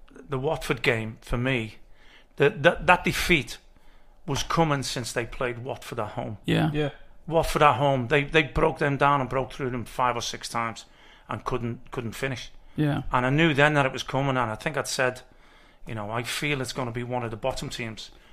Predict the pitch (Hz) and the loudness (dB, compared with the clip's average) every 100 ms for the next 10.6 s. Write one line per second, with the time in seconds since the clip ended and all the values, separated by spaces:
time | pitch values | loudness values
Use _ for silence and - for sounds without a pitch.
0 | - - 147 185 165 165 - 151 151 151 | -18 -12 -2 0 2 0 4 4 6 4
1 | 135 156 160 151 143 - 151 - - 165 | 4 6 6 6 2 -6 0 2 4 2
2 | 156 190 139 110 - 135 135 131 - - | 0 -2 -4 -6 -6 0 0 0 -2 -2
3 | 127 - 120 110 131 185 185 180 165 156 | -2 -4 -4 -2 0 0 0 2 4 4
4 | 135 123 - 156 160 175 139 135 127 123 | 2 -4 -6 -4 -2 -2 -2 0 -2 -4
5 | 127 127 120 - 123 120 117 131 151 - | -6 -6 -6 -8 -6 -6 -4 0 -2 -4
6 | 120 110 113 147 - - - - - 135 | -14 -12 -12 -14 -18 -20 -20 -14 -4 -4
7 | 127 139 165 156 147 143 139 123 - 135 | -2 0 2 4 2 4 2 0 -6 -2
8 | 131 123 151 185 131 104 135 - 117 135 | 0 0 0 2 0 -2 -4 -4 -4 -4
9 | 143 143 139 139 135 135 131 127 120 110 | -2 0 2 2 0 -4 -4 -4 -4 -8
10 | - - 180 143 120 | -10 -6 -4 -4 -6